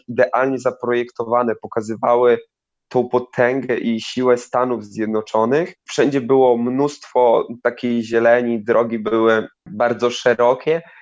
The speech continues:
i czuć było tą potęgę oraz wielkość. Co do Nowego Jorku, to troszeczkę się rozczarowałem, ponieważ, e, liczyłem na coś więcej. Samo jakby takie przejażdżka metrem czy, czy coś takiego, które było, załóżmy, już tam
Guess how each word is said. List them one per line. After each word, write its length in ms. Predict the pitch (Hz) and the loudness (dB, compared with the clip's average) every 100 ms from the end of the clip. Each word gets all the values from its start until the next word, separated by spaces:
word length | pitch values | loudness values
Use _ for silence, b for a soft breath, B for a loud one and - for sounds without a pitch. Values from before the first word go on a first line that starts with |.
| B | B
i 220 | 120 123 | -10 -10
czuć 440 | - 156 165 160 - 104 - | -2 2 2 0 -12 -6 2
było 220 | 135 131 | 4 4
tą 240 | 131 120 | 2 -2
potęgę 600 | 120 117 131 131 135 123 | -2 0 0 0 2 2
oraz 280 | 113 117 110 | 4 2 0
wielkość. 600 | 107 110 104 85 - - | 2 2 2 -6 -12 -16
Co 160 | - 147 | -4 0
do 120 | 156 | 2
Nowego 480 | 147 139 135 147 139 | 2 0 2 2 4
Jorku, 640 | 127 120 117 - 156 170 165 | 4 4 2 -2 0 0 2
to 140 | 135 | 0
troszeczkę 640 | 135 - 127 143 135 - 120 | 0 -6 -2 -2 -2 -2 -2
się 360 | - 123 117 - 113 | 2 4 4 2 2
rozczarowałem, 920 | 123 - - 120 113 110 113 156 175 _ _ _ | 0 -2 -2 0 2 2 2 0 -4 _ _ _
ponieważ, 540 | 120 127 123 123 - | 0 2 2 0 0
e, 280 | 113 117 113 | 2 4 4
liczyłem 560 | 113 120 135 127 120 117 | 0 -2 2 4 4 0
na 100 | 113 | -2
coś 240 | 117 110 | -4 -2
więcej. 580 | 110 110 117 139 151 156 _ | 0 0 0 -2 -2 -6 _
Samo 400 | - 127 143 143 | -4 -2 0 0
jakby 440 | 127 104 120 117 117 | -2 2 4 4 2
takie 300 | 120 - 110 - | -6 -2 -4 -4
przejażdżka 680 | - - 117 135 139 - 117 | -4 2 4 4 0 -4 -2
metrem 560 | 117 147 - 131 120 | 0 0 -2 -2 -2
czy, 320 | 120 117 113 113 | 0 4 4 2
czy 80 | - | -4
coś 200 | 120 - | -8 -4
takiego, 420 | 113 123 127 123 | 0 0 2 0
które 300 | 123 113 113 | 2 2 4
było, 420 | 110 117 120 113 | 4 4 6 4
załóżmy, 440 | 110 113 113 - 113 | 2 -2 -4 -2 0
już 160 | 110 | 0
tam 200 | - 110 | -2 -2